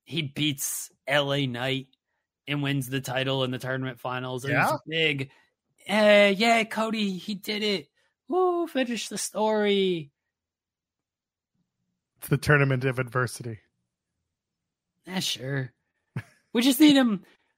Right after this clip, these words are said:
Speaker 1: We, we just need to turn this into burying Cody,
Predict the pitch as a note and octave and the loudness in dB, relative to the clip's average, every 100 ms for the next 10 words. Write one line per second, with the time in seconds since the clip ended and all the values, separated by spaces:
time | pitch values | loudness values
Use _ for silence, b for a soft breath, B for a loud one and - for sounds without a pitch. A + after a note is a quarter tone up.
0 | _ - C4+ A3+ C4 B3+ D4 - C#4 A#3+ | _ 0 2 4 4 6 4 6 4 4
1 | G3 F#3+ E3+ D3+ D3 C#3+ B2+ D3+ F#3 F#3+ | 0 2 2 0 -2 -4 2 4 6 6
2 | F3 D3 E3+ D#3 A2+ G2+ | 2 -4 -4 -4 -6 -14